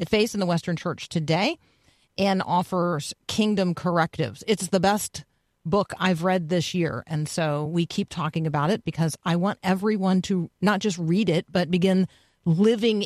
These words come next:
into the kingdom correctives that, uh, that Jeff outlined. So, Jeff, thank you again for coming back.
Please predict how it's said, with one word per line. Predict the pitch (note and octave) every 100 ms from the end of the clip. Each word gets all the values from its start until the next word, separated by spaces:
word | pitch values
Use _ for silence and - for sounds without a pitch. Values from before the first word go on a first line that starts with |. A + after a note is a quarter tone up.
| -
into | G3 A3 A3+ G3 F3
the | E3+
kingdom | - F#3+ F#3
correctives | - F3+ E3 - E3 D#3+ - _ _ -
that, | E3 F3 E3 -
uh, | D#3+ E3
that | D3+ E3+
Jeff | E3 D#3+ -
outlined. | C#3+ B2 D3+ C#3+ D3
So, | - G3
Jeff, | E3+ G#3 F#3
thank | - F#3+ G3
you | G3 F3
again | D#3+ F3 E3+ E3
for | D#3+
coming | E3 E3
back. | D3+ C#3 -